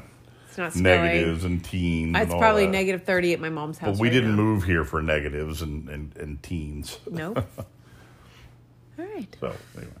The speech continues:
Speaker 1: Big announcement time?
Speaker 2: Big announcement time.
Speaker 1: If you guys have hung on this long, thank you for listening. Let's see. Thirty-three minutes.
Speaker 2: Yeah. Night
Speaker 1: Woo!
Speaker 2: time. Night, night.
Speaker 1: <laughs> If you've hung on this long, then you guys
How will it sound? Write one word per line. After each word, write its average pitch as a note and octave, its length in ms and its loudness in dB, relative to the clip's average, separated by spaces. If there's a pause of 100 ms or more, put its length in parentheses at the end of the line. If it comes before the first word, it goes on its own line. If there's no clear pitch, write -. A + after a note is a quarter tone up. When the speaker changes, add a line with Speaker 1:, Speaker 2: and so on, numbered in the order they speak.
(760)
Speaker 1:
Big F#3+ 180 -4
announcement G3 400 -6
time? C4 200 -8 (260)
Speaker 2:
Big D2 140 -8
announcement G2 500 -10
time. F#2 260 -10 (240)
Speaker 1:
If F#3 140 -6
you G#3 100 -2
guys G3 280 0
have F3 100 -6
hung F3 220 -4
on E3+ 160 -2
this E3+ 220 -6
long, E3 420 -6 (140)
thank E3+ 280 -6
you F3 60 -8
for E3 220 -4
listening. E3 680 -6
Let's F3 160 -12
see. D#3+ 320 -6
Thirty-three C#4+ 580 6
minutes. A#3 600 -2
Speaker 2:
Yeah. - 80 -10 (260)
Night G2+ 140 -2
Speaker 1:
Woo! C#5+ 260 10
Speaker 2:
time. - 80 -14 (560)
Night, F#2+ 180 -4
night. F#2 200 -6 (720)
Speaker 1:
<laughs> G#4+ 100 8 (520)
If C#4 140 2
you've C4 140 4
hung C4 220 2
on A#3 120 2
this A#3 220 0
long, G3+ 340 2
then E3+ 160 -2
you E3+ 140 -2
guys E3 400 -2